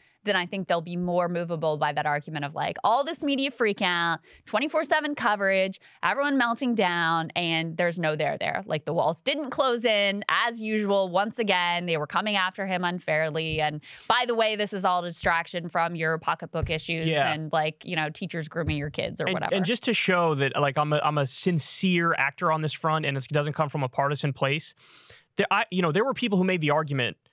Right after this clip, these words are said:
Speaker 2: when Mueller effectively didn't get Trump on anything involving Russia.
Speaker 1: Mm-hmm.
Speaker 2: There were people who made the argument like, "Oh, you just, you were, you were investigating the wrong part, bro. Like, you had to look at this other part, but he was totally guilty." And it's like,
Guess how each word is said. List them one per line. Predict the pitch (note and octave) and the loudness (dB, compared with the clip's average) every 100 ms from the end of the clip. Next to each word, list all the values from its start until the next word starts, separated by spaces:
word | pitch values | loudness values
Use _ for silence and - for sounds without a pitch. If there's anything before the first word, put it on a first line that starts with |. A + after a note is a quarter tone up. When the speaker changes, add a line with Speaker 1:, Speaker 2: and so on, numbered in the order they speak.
| - | -2
Speaker 2:
when | E3 F#3+ | 0 4
Mueller | A3+ B3+ G#3 | 4 4 2
effectively | E3 F#3 - E3 D#3 | 0 -2 0 -2 0
didn't | E3+ D#3+ | 0 0
get | D#3 - | -2 0
Trump | D#3+ C#3 | 0 2
on | C3 | 0
anything | C#3 C3+ C#3+ B2+ | 0 -2 -2 -2
involving | A#2+ B2+ A#2+ A2+ | 0 0 0 -2
Russia. | A#2+ A#2+ B2+ B2+ - | -2 -2 -6 -8 -10
Speaker 1:
Mm-hmm. | F3+ F3+ | -6 0
Speaker 2:
There | D3 | 0
were | C#3+ | 2
people | E3 C#3 | 0 0
who | C#3 | 0
made | C#3 | 2
the | C3 | 2
argument | C#3 C3 B2+ | 0 -2 -4
like, | B2+ | -2
"Oh, | - G#3 | -2 -2
you | F#3+ G#3 F#3+ | -2 -4 -2
just, | G#3+ - | -2 -2
you | F#3+ G3 | 0 2
were, | G#3+ | 0
you | F#3+ G3+ | 0 0
were | |
investigating | G3+ A3 - A3 G3 | 2 -2 -2 -4 -4
the | F3 | -2
wrong | F#3+ F3+ | -2 -2
part, | B2+ F#3 F3 | -2 -2 -2
bro. | D3+ D3 D#3 | -4 -2 -2
Like, | C#3 | -2
you | E3 | -4
had | D#3+ | -2
to | |
look | D#3 D3 | -4 -4
at | C#3+ | -4
this | C#3 | -2
other | E3 D#3+ | -2 -2
part, | C#3 C3 | -2 -2
but | C3+ | -4
he | C#3 | -6
was | C3 | -4
totally | D#3 C3+ | -2 -2
guilty." | B2 D3+ C#3+ B2+ | 0 -2 -2 -6
And | C#3+ | -6
it's | D3+ | -2
like, | C3 | -2